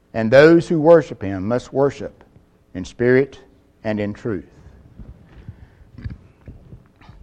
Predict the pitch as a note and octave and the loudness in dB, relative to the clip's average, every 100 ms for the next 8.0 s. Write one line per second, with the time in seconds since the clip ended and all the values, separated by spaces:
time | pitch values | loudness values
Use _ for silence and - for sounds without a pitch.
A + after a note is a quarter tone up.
0 | - - G#2+ G2+ A#2 A2 G#2 A2 G2+ G#2+ | -20 -14 -10 -4 -2 0 0 -2 -2 0
1 | A#2 A2 D#2 - - - _ _ _ _ | 0 0 -6 -14 -20 -20 _ _ _ _
2 | _ _ _ _ _ _ _ _ _ - | _ _ _ _ _ _ _ _ _ -2
3 | B2 C#3 C#3 D3+ C3+ D3 A#2 B2+ C3+ B2 | 2 4 4 0 -2 -2 2 2 2 2
4 | A#2+ G2+ D#2+ - - - _ - A2+ A#2 | 0 0 -4 -16 -20 -20 _ -10 -8 -4
5 | C3+ B2 F2 F2+ F#2 G#2 - - D3 C3+ | -4 -4 -8 -16 -12 -12 -8 -4 -2 -2
6 | E2 C#2+ - - - - - _ _ _ | -4 -12 -20 -20 -20 -20 -20 _ _ _
7 | _ - A2+ G#2+ G2+ B2+ G#2 - - | _ -4 -4 -4 -6 -6 -6 -8 -18